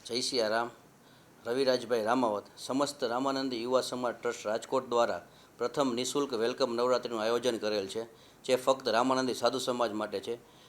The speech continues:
જે સાવ free of આપણે આયોજન કરેલ છે. જેના માટે WhatsApp નંબર છે સત્તાણું બે ઓગણસિત્તેર પંચાવન પાંચસો ચાર પર WhatsApp કરી અને આધાર કાર્ડ મોકલી અને ફ્રી પાસ મેળવી લેવાના રહેશે. જે આયોજન આપણે રામાનંદી સાધુ સમાજ માટે છે. અને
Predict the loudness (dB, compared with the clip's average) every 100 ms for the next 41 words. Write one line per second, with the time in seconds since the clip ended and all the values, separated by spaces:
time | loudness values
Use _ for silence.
0 | -4 2 2 2 -18 -20 -20 -20 -20 -8
1 | 4 4 4 2 4 6 4 4 2 2
2 | 0 0 -2 0 -2 0 2 4 2 2
3 | 0 -2 -8 -20 -20 -4 0 4 2 2
4 | 2 4 4 2 0 0 2 2 2 2
5 | 2 -2 -6 -2 -4 2 2 2 -2 -2
6 | 0 2 2 0 0 0 0 2 0 -2
7 | -6 -2 0 4 4 4 2 2 -2 0
8 | -2 -2 -4 0 2 4 2 2 0 2
9 | 2 2 2 0 -2 -4 -8 -16 -20 -20
10 | -6 2 6 6 4 2 2 2 2 0
11 | -2 0 0 0 -4 -2 -2 -2 -2 -4
12 | -6 -10 -14 -20 -20 -20 -20 -6 -2 -2
13 | -2